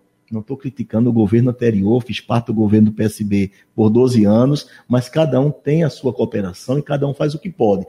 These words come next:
Chegou o momento agora da governadora fazer o seu trabalho. Então precisa também melhoramento na área da segurança.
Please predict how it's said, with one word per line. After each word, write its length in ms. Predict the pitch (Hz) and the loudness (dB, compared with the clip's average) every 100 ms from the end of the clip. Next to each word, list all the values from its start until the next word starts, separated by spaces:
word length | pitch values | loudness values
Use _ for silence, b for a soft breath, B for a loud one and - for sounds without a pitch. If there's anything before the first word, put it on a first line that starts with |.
| B _ | B _
Chegou 340 | - 120 135 | -2 2 2
o 60 | 151 | 2
momento 320 | 139 127 127 | 2 0 0
agora 280 | 147 127 139 | 0 0 0
da 100 | 151 | 0
governadora 720 | 160 165 175 123 135 156 180 B _ | 2 4 4 4 4 2 0 B _
fazer 260 | 139 123 156 | -2 2 2
o 80 | |
seu 200 | 143 185 | 2 -2
trabalho. 500 | 180 170 113 101 92 - | 2 2 2 2 0 -4
Então 260 | 120 117 127 | -4 -2 -4
precisa 480 | 127 107 - 139 139 | -2 -2 0 -2 0
também 460 | 127 110 120 135 b b | 2 2 2 0 b b
melhoramento 640 | 120 120 123 117 110 120 120 | 2 4 4 4 4 2 0
na 60 | |
área 160 | 117 117 | 0 0
da 100 | 117 | -2
segurança. 600 | 117 123 113 - - - | -4 -6 -8 -10 -20 -20